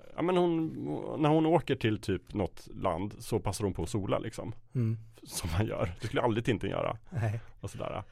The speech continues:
Speaker 1: Och hon är liksom så här, hon, hon bor också i någon sån här stad, det är säkert Bryssel eller Fra-, Paris.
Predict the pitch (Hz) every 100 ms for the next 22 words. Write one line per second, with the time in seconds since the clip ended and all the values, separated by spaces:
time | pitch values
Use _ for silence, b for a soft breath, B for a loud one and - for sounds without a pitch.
0 | b b - 127 113 107 104 117 101 95
1 | 85 104 113 120 120 101 92 104 110 107
2 | 110 - 110 110 98 110 - 87 90 87
3 | 85 82 78 85 - 87 82 82 - -
4 | - 90 80 - -